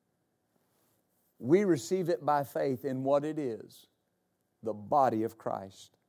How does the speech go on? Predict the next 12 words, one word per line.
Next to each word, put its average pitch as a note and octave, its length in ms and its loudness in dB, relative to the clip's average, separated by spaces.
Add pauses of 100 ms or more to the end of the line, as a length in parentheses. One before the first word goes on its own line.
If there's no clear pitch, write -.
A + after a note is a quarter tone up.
(1080)
And C3+ 180 0
we F3+ 160 2
declare E3+ 560 0
in A#2 120 -4
Jesus' C#3+ 480 -6
name B2+ 280 -6
that A2+ 120 -4
as A2+ 180 -6
we C#3 160 -4
partake C#3+ 560 -8
of F#2 180 -12
this, G#2+ 500 -14